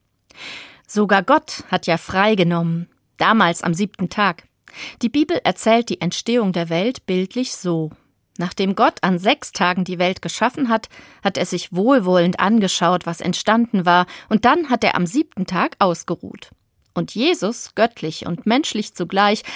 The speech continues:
hat auch mal einen Tag freigenommen. Das steht jetzt nicht in der Bibel, sondern in einem kleinen Bilderbuch, das ich ganz wunderbar finde und im Urlaub wieder zur Hand genommen hab. "Jesus nimmt frei",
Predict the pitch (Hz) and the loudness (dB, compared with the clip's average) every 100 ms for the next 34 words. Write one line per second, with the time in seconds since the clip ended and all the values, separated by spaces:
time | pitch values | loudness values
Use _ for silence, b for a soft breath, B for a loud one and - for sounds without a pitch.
0 | B 311 - 190 - 175 165 - 202 226 | B -2 2 0 2 0 0 0 0 2
1 | 220 - 175 - _ - 226 160 165 160 | 2 0 -2 -2 _ -2 0 0 -4 -6
2 | 151 175 _ _ _ 175 147 - - - | -6 -12 _ _ _ 0 0 -4 -14 -6
3 | 196 170 170 202 - 185 175 185 180 160 | -6 -4 -4 -4 -4 -4 -2 -2 -4 -4
4 | 170 B B B 240 285 311 - - 190 | -8 B B B 2 4 4 0 0 0
5 | 175 - 202 214 208 226 247 180 160 175 | 0 0 2 2 2 0 2 2 0 -4
6 | 170 - 170 175 - 226 226 180 196 208 | -4 -6 -6 -4 0 0 0 2 4 6
7 | 175 165 156 - 185 175 - 180 - 170 | 4 2 -2 -2 -2 -2 -2 -4 -6 -2
8 | 214 220 170 - 180 160 - 170 202 202 | 2 2 2 -2 -4 -4 -6 -6 -4 -4
9 | 185 175 156 165 165 - - _ _ B | -4 -4 -4 -4 -6 -10 -18 _ _ B
10 | B B B 208 320 311 294 - - 208 | B B B 2 2 0 -6 -6 0 2
11 | 208 - - - - 143 156 | 2 -2 -10 -12 -8 -6 -8